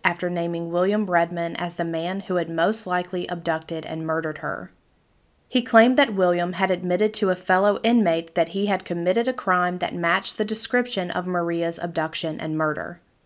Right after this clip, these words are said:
According to Lieutenant Soler, William regularly traveled close to the location where Maria's body was found while he was employed as a truck driver in the area at the time.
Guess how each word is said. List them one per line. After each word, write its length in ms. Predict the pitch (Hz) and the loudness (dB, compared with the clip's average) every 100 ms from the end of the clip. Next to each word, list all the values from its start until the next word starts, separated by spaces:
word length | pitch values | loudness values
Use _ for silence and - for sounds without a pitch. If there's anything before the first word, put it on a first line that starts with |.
| _ _ _ _ _ _ _ _ - | _ _ _ _ _ _ _ _ -2
According 480 | 202 - 233 277 269 | 2 6 6 6 4
to 160 | 247 | 4
Lieutenant 480 | 226 214 202 208 240 | 4 2 0 -2 0
Soler, 640 | - 180 170 165 170 175 _ _ _ | 2 2 4 2 -2 -6 _ _ _
William 420 | 180 196 214 190 175 | 4 6 6 6 4
regularly 640 | 175 202 240 240 247 254 | 4 4 2 4 2 0
traveled 480 | - 190 190 202 - | 2 2 2 -2 -2
close 320 | 190 175 - | 0 0 0
to 100 | 185 | 0
the 100 | 170 | 0
location 720 | 170 196 - 180 175 175 175 | 2 0 0 -2 -2 -2 -2
where 140 | 170 | -2
Maria's 480 | 165 165 165 165 165 | 0 -2 -2 -2 -2
body 340 | - 226 262 185 | 2 2 2 0
was 220 | 170 - | -2 -2
found 380 | 165 156 156 170 | -2 -2 -4 -2
while 220 | 170 170 | 0 0
he 140 | 175 | 0
was 160 | 185 196 | -4 -2
employed 480 | 214 196 175 170 165 | -4 -2 -2 -2 -2
as 200 | 170 170 | -4 -4
a 40 | |
truck 360 | - - 214 190 | -4 -2 -2 0
driver 400 | 170 165 165 - | 0 0 -2 -4
in 160 | 175 | -4
the 120 | 185 | -4
area 380 | - 165 165 160 | -2 -2 -2 -4
at 200 | - 160 | -6 -6
the 80 | 156 | -6
time. 480 | - 160 147 - | -4 -2 -4 -8